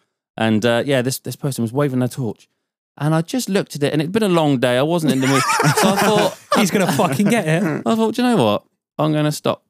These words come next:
Speaker 1: So I s-, I slowed down. I put my window down, and, uh, it was a little old lady.
Speaker 3: <laughs> What do you
Speaker 1: Like,
Speaker 3: want, your cunt?
Speaker 1: she was a proper, she was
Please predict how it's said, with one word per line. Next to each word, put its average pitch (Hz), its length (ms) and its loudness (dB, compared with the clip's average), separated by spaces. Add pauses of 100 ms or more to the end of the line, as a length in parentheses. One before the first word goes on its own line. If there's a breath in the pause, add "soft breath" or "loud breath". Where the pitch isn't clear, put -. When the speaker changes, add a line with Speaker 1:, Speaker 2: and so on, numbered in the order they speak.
(600)
Speaker 1:
So 156 60 2
I - 20 2
s-, - 360 -4
I 170 40 4
slowed 254 340 0
down. 120 280 0
I 151 80 0
put 165 160 -6
my 160 60 -4
window 113 260 0
down, 101 260 0 (260)
and, 156 380 -2
uh, 156 140 0
it 143 80 2
was 139 80 0
a 147 40 0
little 156 220 0
old 160 200 2
lady. 92 420 -2
Speaker 3:
<laughs> 135 280 -8
What 196 160 0
do 208 60 4
you - 20 4
Speaker 1:
Like, - 20 -
Speaker 3:
want, 180 120 0
your 156 80 0
cunt? 151 480 -2
Speaker 1:
she 147 120 0
was 147 120 0
a 151 60 -2
proper, 170 340 -4 (100)
she 143 200 -6
was 135 260 -6